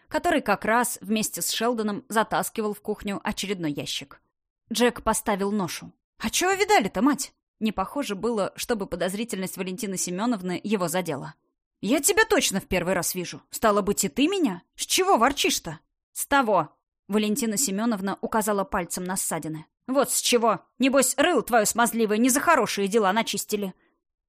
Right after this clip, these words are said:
В кухне ярко горели лампы. И теперь даже близорукая Даша разглядела на красивом лице адапта, помимо ссадин, остатки сходящих синяков. Джек возмутился. «А чего это сразу начистили? Может, я по дороге с телеги брякнулся?»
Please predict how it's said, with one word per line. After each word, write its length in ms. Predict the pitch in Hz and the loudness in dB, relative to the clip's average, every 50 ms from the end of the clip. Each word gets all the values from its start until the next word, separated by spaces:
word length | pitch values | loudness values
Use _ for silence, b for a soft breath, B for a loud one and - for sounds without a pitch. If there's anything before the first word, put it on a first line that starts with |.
| _ _ | _ _
В 80 | - | -12
кухне 360 | - - 233 - - 214 208 | -6 -6 -6 -4 -4 -4 -4
ярко 360 | 202 190 220 208 202 - 208 202 | -2 0 -2 -2 -2 -4 -6 -4
горели 320 | 202 202 202 202 196 202 | -2 -2 -2 0 -2 -2
лампы. 420 | 202 196 170 156 156 - 170 170 - _ _ _ _ _ | -2 -2 -4 -4 -6 -10 -14 -16 -18 _ _ _ _ _
И 100 | - 233 | -8 -6
теперь 340 | - 226 214 - 220 226 202 | -6 -6 -6 -4 -4 -4 -2
даже 300 | 185 170 185 196 202 190 | -2 -2 -2 -2 -4 -6
близорукая 580 | 170 190 180 190 165 185 214 - - 185 165 | -6 -6 -4 -4 -2 -4 -4 -4 -4 -6 -6
Даша 420 | 165 165 202 220 233 - - 160 B B B B B B B B | -4 -2 -4 -4 -4 -4 -8 -10 B B B B B B B B
разглядела 600 | - 262 240 220 233 247 233 185 226 247 254 226 | 0 0 0 2 0 0 2 2 2 2 4 2
на 100 | 190 185 190 | 0 -2 -4
красивом 480 | - 185 180 - - 226 208 196 175 | -4 -4 -4 -4 -4 -4 -4 -4 -4
лице 300 | 175 180 - - - 175 | -4 -4 -4 -4 -2 -2
адапта, 500 | 156 165 160 214 240 - _ - 180 170 - _ _ | -2 -2 -2 -4 -4 -4 _ -10 -10 -10 -12 _ _
помимо 360 | - 247 240 247 254 226 185 | -2 2 2 2 2 2 0
ссадин, 520 | 170 - - - 196 214 202 202 190 180 185 - _ _ | -2 -2 -2 -2 -2 -4 -4 -4 -6 -8 -10 -14 _ _
остатки 520 | 214 208 - - - 165 175 - - 185 | -4 -4 -2 -2 -4 -4 -4 -4 -6 -6
сходящих 540 | 175 - - 202 175 - 147 - - 170 - | -6 -4 -4 -2 -4 -2 -4 -4 -6 -4 -6
синяков. 520 | - 165 165 165 - - 160 - - - _ _ _ _ _ _ _ _ _ _ _ - | -4 -4 -6 -8 -8 -10 -16 -18 -18 -20 _ _ _ _ _ _ _ _ _ _ _ -6
Джек 300 | 202 202 247 277 285 277 | 0 2 2 2 4 2
возмутился. 680 | 240 220 214 202 180 - - 151 147 - - 165 156 - _ _ _ | -2 0 0 0 -2 -2 -4 -6 -6 -6 -6 -6 -8 -12 _ _ _
«А 100 | - 202 | -8 -4
чего 260 | - - 240 226 262 359 | 0 0 2 2 2 2
это 140 | 359 392 | 0 0
сразу 280 | 349 - 370 359 320 330 | 0 2 2 2 2 4
начистили? 640 | 320 320 311 - - 202 - - - 175 151 165 - _ _ | 4 4 4 4 2 -2 -2 -4 -6 -10 -10 -10 -14 _ _
Может, 260 | 214 254 254 - - | 2 2 2 2 0
я 100 | 269 262 | 0 0
по 80 | - 254 | 2 2
дороге 340 | 233 285 285 294 262 269 | 4 4 4 4 4 2
с 80 | 277 - | 0 2
телеги 360 | - 370 359 311 233 170 185 | 2 0 2 2 0 0 -2
брякнулся?» 580 | 185 - 180 170 - 175 170 - - - 170 | 0 0 -2 -2 -2 -6 -4 -4 -4 -4 -6